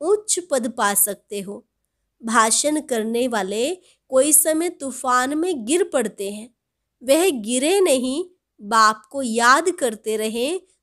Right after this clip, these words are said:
तो जास्ती पद पा सकते हैं। सबसे जास्ती जो विकार में गिरते हैं तो पांच मार अर्थात पांच मंजिल से गिरने से हडगुड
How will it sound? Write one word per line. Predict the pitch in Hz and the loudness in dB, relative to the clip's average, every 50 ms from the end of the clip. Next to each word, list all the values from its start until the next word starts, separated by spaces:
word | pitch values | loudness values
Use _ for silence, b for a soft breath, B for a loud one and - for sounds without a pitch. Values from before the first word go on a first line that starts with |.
| _ - | _ -12
तो | 247 | -10
जास्ती | 220 190 185 220 233 240 277 - - - - 381 381 | -8 -2 2 4 4 4 6 6 4 4 4 2 0
पद | 359 - 262 233 208 214 208 - | 0 -2 -6 -8 -6 -8 -6 -4
पा | 214 190 196 | -2 -2 -2
सकते | 196 - 214 190 - _ _ - 190 | -2 -4 -6 -8 -12 _ _ -14 -14
हैं। | 196 196 226 277 _ _ _ _ _ _ _ _ _ _ | -14 -14 -16 -20 _ _ _ _ _ _ _ _ _ _
सबसे | - - - 359 370 359 349 - 427 415 415 339 | 0 2 2 2 2 2 2 2 2 2 2 2
जास्ती | 240 254 254 233 240 247 - - 330 320 | 2 2 2 2 2 2 0 0 -2 -2
जो | 262 269 294 285 | 0 0 0 0
विकार | 233 240 240 233 - 254 240 240 254 302 330 | 0 -2 -4 -4 -2 2 4 4 4 4 4
में | 339 339 320 269 202 | 2 2 0 0 -2
गिरते | 196 220 202 220 - - 220 220 | -4 -6 -6 -8 -8 -6 -6 -6
हैं | 214 196 214 208 208 _ _ _ _ _ _ _ | -6 -6 -10 -14 -14 _ _ _ _ _ _ _
तो | - 247 | -8 -8
पांच | 247 240 _ 254 240 247 269 320 349 349 - - 285 | -8 -6 _ 2 4 4 4 4 2 0 -2 -2 -2
मार | 254 226 202 208 214 202 226 - _ _ _ _ _ _ _ _ - | -2 -4 -4 -4 -4 -6 -10 -14 _ _ _ _ _ _ _ _ -12
अर्थात | 233 226 233 294 294 311 302 - _ _ | -12 -8 -2 0 0 0 -2 -4 _ _
पांच | 254 240 240 262 302 330 339 - - | 2 4 6 6 4 2 0 -4 -4
मंजिल | 247 226 214 220 226 226 196 247 311 370 392 | -4 -4 -2 -2 -2 -2 -2 0 0 2 4
से | - - 415 381 | 2 2 2 0
गिरने | 330 247 240 254 226 220 226 208 196 190 | 0 0 -2 -2 -2 -2 -2 -2 -2 0
से | 196 - - 233 247 320 370 b b b b b _ - | 0 -2 0 0 -2 -2 -4 b b b b b _ -6
हडगुड | 254 240 220 214 190 220 320 370 | -4 -4 -4 -4 -2 -2 0 2